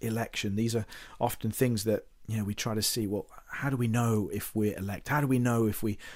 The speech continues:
have the Holy Spirit? The, the only way you can tell is that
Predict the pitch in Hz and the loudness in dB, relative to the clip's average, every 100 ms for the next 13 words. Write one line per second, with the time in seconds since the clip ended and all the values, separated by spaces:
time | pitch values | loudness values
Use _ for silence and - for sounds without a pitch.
0 | - - 117 110 101 107 104 - 104 - | -14 -4 -2 -2 0 0 -2 -2 -4 -2
1 | 107 120 139 160 151 123 113 107 - 110 | -4 0 4 4 4 4 2 0 -2 -4
2 | - 101 - 95 87 82 - - - - | -4 -6 -6 -6 -8 -10 -14 -18 -18 -18
3 | - - 120 107 113 110 | -20 -2 0 2 0 -2